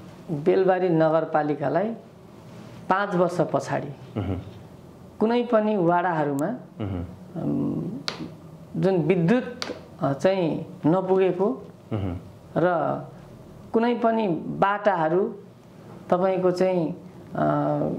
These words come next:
Speaker 1: गाडी घोडा एम्बुलेन्सहरू जान नसक्ने,
Speaker 2: मह्म।
Speaker 1: अ, र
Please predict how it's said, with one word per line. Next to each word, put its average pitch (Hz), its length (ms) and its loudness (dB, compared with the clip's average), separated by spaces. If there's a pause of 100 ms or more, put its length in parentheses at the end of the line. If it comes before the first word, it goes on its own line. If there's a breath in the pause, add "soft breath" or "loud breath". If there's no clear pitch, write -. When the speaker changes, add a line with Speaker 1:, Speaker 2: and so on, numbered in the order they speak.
(140)
Speaker 1:
गाडी 190 440 2
घोडा 160 360 2
एम्बुलेन्सहरू 175 880 2
जान 156 280 2
नसक्ने, 160 680 0 (280)
Speaker 2:
मह्म। 101 180 -2
Speaker 1:
अ, 147 1080 -2 (800)
र 165 400 2